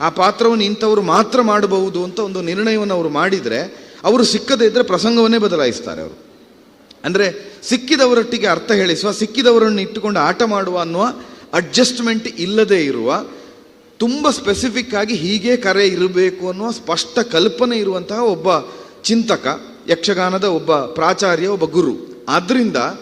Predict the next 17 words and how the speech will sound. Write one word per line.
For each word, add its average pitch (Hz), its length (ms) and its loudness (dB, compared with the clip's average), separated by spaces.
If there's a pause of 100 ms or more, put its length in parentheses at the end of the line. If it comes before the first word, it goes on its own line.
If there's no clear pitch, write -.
(280)
ನಾದಾವಧಾನದ 202 680 2
ಮಕ್ಕಳು 175 420 -2
ಎಲ್ಲೇ 190 360 2
ಕಲೀಲಿ, 175 320 -2
ಅವರು 151 160 0
ಕೆನಡಾಕ್ಕೆ 185 440 -4
ಹೋಗಿ 190 120 -4
ಇಪ್ಪತ್ತೆಂಟು 180 460 -8
ದಿವಸ 165 160 -6
ಕಲಿಸಿ 160 300 -6
ಬಂದಿದ್ದಾರೆ, 107 720 -6
ಅಲ್ಲಿ 220 260 2
ಕಲಿತ 226 300 0
ಮಕ್ಕಳಾಗಲಿ, 185 800 -2 (300)
ಇಲ್ಲಿ 220 260 0
ಕಲಿತ 226 300 2
ಮಕ್ಕಳಾಗಲಿ, 160 640 -2